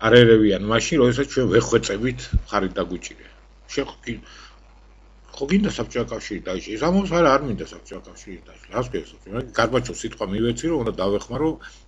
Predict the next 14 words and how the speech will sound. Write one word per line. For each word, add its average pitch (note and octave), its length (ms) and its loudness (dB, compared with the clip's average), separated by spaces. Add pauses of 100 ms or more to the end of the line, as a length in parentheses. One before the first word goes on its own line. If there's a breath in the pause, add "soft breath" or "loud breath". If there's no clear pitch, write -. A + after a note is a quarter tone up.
(180)
იმპერესტროიკაში. A2 920 -4
თქვენ - 220 -6
ხელს - 240 -2
უშლით F2+ 340 -12
ამ F2 100 -16
დამოუკიდებლობის F#2 960 -8
გამოცხადებები F#2 840 -12
და G#2+ 120 -8
დამოუკიდებლობის F#2 1500 -12 (240)
ტოლმით. - 460 -12 (720 soft breath)
მე D3 120 10
რას D#3+ 240 8
ამბობ, E2+ 320 -10
ბუში? - 320 -12